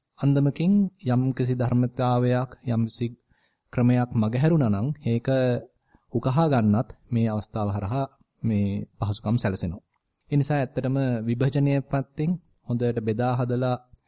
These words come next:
බෙදලා හදලා දැක්වීම පැත්තෙන් සරියුත් මහරහතන් වහන්සේ සතුව පුදුමාකාර දක්ෂතාවයක් තිබිලා තියෙනවා. දසුත්තර සූත්‍රයේදී, ඊළඟට සංගීති සූත්‍රයේදී, ඊටත් පස්සේ ඔය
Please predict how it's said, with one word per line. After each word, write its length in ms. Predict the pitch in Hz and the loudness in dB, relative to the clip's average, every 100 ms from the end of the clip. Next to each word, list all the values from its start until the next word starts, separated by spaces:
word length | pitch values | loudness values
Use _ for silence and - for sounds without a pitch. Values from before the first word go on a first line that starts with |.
| _ _ - | _ _ -4
බෙදලා 280 | 120 120 123 | -2 -2 -2
හදලා 260 | 120 120 | -2 -2
දැක්වීම 400 | 113 104 - 143 | -2 -4 -2 -2
පැත්තෙන් 360 | 139 135 - 170 | -2 -4 -2 0
සරියුත් 340 | 156 120 120 120 | 2 0 0 0
මහරහතන් 440 | 117 117 117 117 | 0 0 0 0
වහන්සේ 380 | 117 117 113 117 | 2 0 0 -2
සතුව 280 | 113 - 139 | -4 -4 -4
පුදුමාකාර 680 | 117 123 143 143 143 139 | 0 2 4 2 2 0
දක්ෂතාවයක් 640 | 127 110 - 117 107 110 127 | 0 -2 -2 -2 0 0 -2
තිබිලා 280 | 110 101 101 | -4 -2 -4
තියෙනවා. 340 | 90 92 - _ _ - | -4 -6 -10 _ _ -6
දසුත්තර 420 | 107 113 - 113 | -2 -2 -2 -4
සූත්‍රයේදී, 640 | - 117 120 - 131 131 123 | 0 -2 -2 -2 -2 0 0
ඊළඟට 280 | 107 107 | 0 -2
සංගීති 460 | 98 107 110 113 117 | 0 2 2 2 0
සූත්‍රයේදී, 600 | - 120 - 127 127 151 - _ _ - | 0 -2 0 -2 0 -2 -6 _ _ -4
ඊටත් 260 | 123 127 127 | 0 2 0
පස්සේ 540 | - 120 - 131 123 107 104 _ _ | -2 -2 0 0 2 2 -2 _ _
ඔය 160 | 113 | 0